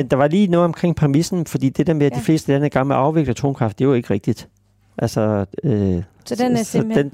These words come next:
Speaker 2: den
Speaker 1: den,
Speaker 2: kan du skyde ned?
Speaker 1: den, den tror jeg ikke er rigtig, ja.
Speaker 2: Okay.
Speaker 1: Øh, de, tværtimod, altså, der er mange lande, der har idéer om at bygge atomkraft. Øh, nå,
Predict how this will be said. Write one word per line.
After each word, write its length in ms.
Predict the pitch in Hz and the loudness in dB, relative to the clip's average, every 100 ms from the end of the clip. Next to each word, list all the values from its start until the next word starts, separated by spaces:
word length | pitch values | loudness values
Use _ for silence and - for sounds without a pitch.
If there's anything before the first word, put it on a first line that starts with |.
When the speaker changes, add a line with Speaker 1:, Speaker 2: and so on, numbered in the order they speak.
| _ | _
Speaker 2:
den 80 | 285 | -2
Speaker 1:
den, 80 | 277 | -2
Speaker 2:
kan 100 | 233 | -4
du 60 | |
skyde 260 | 208 233 214 | -4 -4 -2
ned? 140 | 240 - _ | -2 -6 _
Speaker 1:
den, 220 | - 151 151 160 | -4 -2 -2 -2
den 160 | 156 | -2
tror 220 | - 143 135 | -4 -2 0
jeg 40 | |
ikke 120 | 131 | 2
er 80 | 127 | 0
rigtig, 220 | 120 147 | 0 0
ja. 540 | 123 131 - _ _ - | -2 -2 -8 _ _ -4
Speaker 2:
Okay. 160 | 123 123 110 101 | 0 2 2 0
Speaker 1:
Øh, 60 | 104 | -4
de, 60 | - - - - - - | -10 -12 -20 -20 -20 -2
tværtimod, 440 | 147 156 135 143 - | 0 2 2 2 0
altså, 160 | 101 | -2
der 80 | 117 | 0
er 40 | 120 | 0
mange 200 | 120 123 | 0 0
lande, 180 | 117 127 | 0 0
der 80 | |
har 460 | 117 120 110 104 95 - _ _ _ - | -2 0 0 -2 -4 -8 _ _ _ -6
idéer 340 | 113 147 139 135 | -2 0 2 2
om 160 | 120 | 0
at 80 | 113 | -2
bygge 200 | 131 127 | 0 -2
atomkraft. 600 | 127 117 110 104 - - _ - - | -2 -6 -6 -6 -6 -16 _ -12 -6
Øh, 140 | 110 - - _ _ - - - - | -6 -6 -12 _ _ -20 -18 -18 -2
nå, 160 | 135 | 0